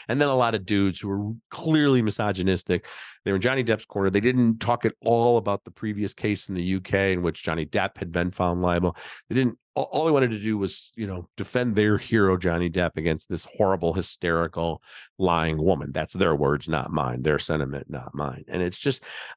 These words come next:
I, I wish this is the kind of documentary where, you know, you normally get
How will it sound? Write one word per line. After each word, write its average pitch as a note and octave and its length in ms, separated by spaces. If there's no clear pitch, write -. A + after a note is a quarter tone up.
I, A2+ 120
I A#2+ 40
wish D#3+ 280
this D#3+ 200
is F3 100
the F3 80
kind D3+ 180
of C#3+ 60
documentary A#2+ 520
where, G2 200
you G#2+ 100
know, G2+ 80
you G2 180
normally A#2+ 480
get G#2 280